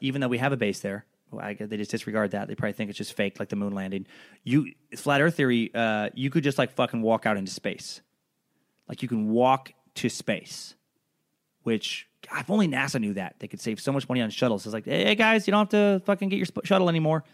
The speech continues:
You just, um, just push it off the edge of Antarctica. Just take your shuttle. No, you don't need to launch it from Florida. Just, we'll drag it to the Antarctica and then just kind of push it off, and then it'll just fly into space 'cause it's, you know,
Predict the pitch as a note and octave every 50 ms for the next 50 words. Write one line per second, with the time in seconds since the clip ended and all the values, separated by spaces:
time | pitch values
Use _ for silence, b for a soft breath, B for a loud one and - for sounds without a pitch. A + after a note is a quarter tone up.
0 | b b b b b b b b b b _ - C#3+ C3+ C#3+ D3+ - - D3+ D3
1 | C#3 C3+ C3 B2+ B B B B B - F#3+ - - - A3 A3 - - F#3+ D#3
2 | B2+ A#2 - - B2+ - C#3+ C#3+ C3 C#3+ B2+ C#3 C3+ C3+ C#3+ D#3 D#3 - - G2
3 | F#2+ - _ - - - - D3+ C#3+ D3+ C#3 - D3+ C#3+ C#3+ C#3+ C#3+ C#3 - -
4 | B2 A2+ G2+ B2+ C3+ C3+ E3 F#3+ F#3+ D3+ B2+ A#2+ A#2 A#2+ B2 - D#3+ E3 A#3 -
5 | _ _ - A2+ G#2+ - C3+ C#3+ D#3+ D#3 C3+ B2 C3 b b b b b b b
6 | b - - B2 A2+ - - - - - B2 A2 A2 A#2+ A#2+ A#2+ C3 D#3 D#3+ -
7 | - - - C3 C3 C3 - C3 C3 C3 B2+ B2 A#2 - A#2+ A#2 A#2 A2+ - A#2
8 | A#2 A#2+ A#2 A2+ B2 A#2+ - - - C3+ C3 A#2+ A2 - _ - - C#3 A#2+ -
9 | - A2+ A2+ A2+ A2 F2+ - - - - G#2+ G#2+ G#2+ G#2+ G#2 G#2 G2 G#2+ G#2 G2+
10 | - - - - A2 G2+ G2 F#2+ G2 - - - G2 F#2 - - - - _ -
11 | G#2 G#2 G2+ - - - G#2+ G2 G2 G2+